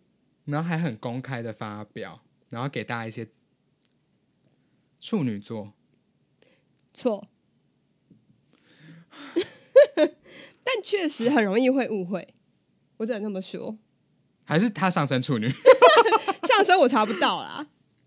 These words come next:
Speaker 1: 啊，好难哦。诶，诶，天平。
Speaker 2: 错！你现在最后一次机会哦。你有要提问吗？
Speaker 1: 因为我提不出任何问题，我只能就是瞎猜啊。
Speaker 2: 你不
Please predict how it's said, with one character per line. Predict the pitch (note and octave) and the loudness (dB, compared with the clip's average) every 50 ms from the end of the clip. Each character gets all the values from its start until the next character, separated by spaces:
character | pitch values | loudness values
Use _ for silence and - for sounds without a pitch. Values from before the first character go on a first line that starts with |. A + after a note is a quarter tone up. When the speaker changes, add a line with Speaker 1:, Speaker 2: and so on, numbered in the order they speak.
| _ _ _ _ _ _ _ _ _ _ - - _ - - - - - - - _ _ _ _ - | _ _ _ _ _ _ _ _ _ _ -20 -20 _ -20 -20 -20 -20 -20 -20 -20 _ _ _ _ -4
Speaker 1:
啊， | B3+ C#4+ | -2 -2
好 | B3+ - - B3+ C4+ A#3+ A3+ | -2 -2 0 2 2 4 4
难 | A#3 A#3 A#3 A3+ G#3+ A3 A#3 C4 D4 | 2 2 2 2 2 2 2 2 2
哦。 | C#4 A#3+ F3+ D3 - _ _ _ _ _ _ _ _ _ _ _ - - | 2 2 0 -2 -6 _ _ _ _ _ _ _ _ _ _ _ -6 -2
诶， | F#4 F4 C#4+ D#3 D#3+ D#3+ D#3+ D#3+ _ _ _ _ _ _ _ - | 0 0 0 0 -4 -6 -6 -8 _ _ _ _ _ _ _ -12
诶， | D#3+ E3+ F3 E3+ E3+ E3+ F3 F3 F3 F3 F3 E3 - _ _ _ _ _ _ _ _ | -10 -8 -8 -8 -8 -8 -10 -12 -14 -16 -20 -20 -20 _ _ _ _ _ _ _ _
天 | - - C4 C4 C#4 D4 | -2 2 2 4 4 4
平。 | B3 B3 G3+ D#3 D3 C#3 C#3 D3+ E3 - _ _ _ _ _ _ _ _ _ _ | 4 4 4 4 4 4 2 0 -4 -8 _ _ _ _ _ _ _ _ _ _
Speaker 2:
错！ | - - - D#4 C#4+ B3 | -12 -2 2 2 2 2
你 | G#3+ G3+ | 0 -2
现 | G3 B3+ A#3+ | 0 0 2
在 | B3 B3 | 2 2
最 | A#3+ C4 | 2 0
后 | C4 A#3+ | 0 0
一 | G#3+ | -2
次 | G3 A#3 A3 | -4 -6 -8
机 | F#3 F#3 F3+ F#3+ | -6 -6 -6 -6
会 | A3+ G#3+ F3 E3+ | -4 -6 -6 -8
哦。 | D3+ - - - A#3+ | -10 -12 -14 -8 -2
你 | A#3 C4 | 0 2
有 | B3+ | 2
要 | A#3 A#3 A#3+ | 2 0 -2
提 | - - G#3 F3+ | -4 -4 -4 -4
问 | F#3+ G3+ F#3+ E3+ | -2 -2 -2 -4
吗？ | D#3 D#3 D#3 D3+ D#3+ F#3+ G3+ - _ _ - - A3 G#3 - | -4 -6 -8 -10 -10 -12 -14 -16 _ _ -20 -18 -18 -6 -2
Speaker 1:
因 | D4+ F4 | 0 2
为 | E4+ | 4
我 | A3+ F#3+ | 2 2
提 | - - G3 F#3 | 2 2 0 2
不 | F3+ C4+ | 2 2
出 | C4 - C4+ B3+ | 2 2 2 4
任 | C4 B3+ A3 | 4 4 4
何 | G3 E3 D3 | 4 4 4
问 | F#3 G#3+ F#3 | 4 4 4
题， | D#3+ D3+ | 4 4
我 | D#3+ | 2
只 | E3+ E3 C3+ | 2 2 -2
能 | A#2+ B2 | -2 -2
就 | B2+ E3 D#3+ | -2 -2 0
是 | E3 F3 | 0 -2
瞎 | E3 - E3+ C3 B2 B2+ C3 | -2 0 0 0 0 0 -2
猜 | - - C#3+ C3 A2+ A2+ A2+ A2 | -4 -4 -4 -2 -2 -2 -4 -6
啊。 | A2+ A2 G#2+ A2 A2+ A2+ B2+ - - - _ _ | -6 -8 -8 -10 -10 -12 -14 -16 -20 -20 _ _
Speaker 2:
你 | E4+ | -6
不 | D#4+ | -2